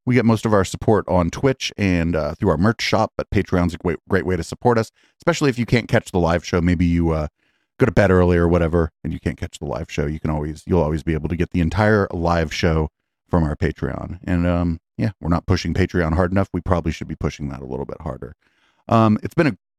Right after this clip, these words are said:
great year for the Intellectual Dollar Tree, uh, year over year on the podcast, this, uh, five hundred percent over last year.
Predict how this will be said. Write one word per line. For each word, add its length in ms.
great 480
year 260
for 120
the 120
Intellectual 440
Dollar 320
Tree, 360
uh, 280
year 340
over 240
year 420
on 200
the 80
podcast, 680
this, 300
uh, 140
five 480
hundred 320
percent 460
over 220
last 320
year. 220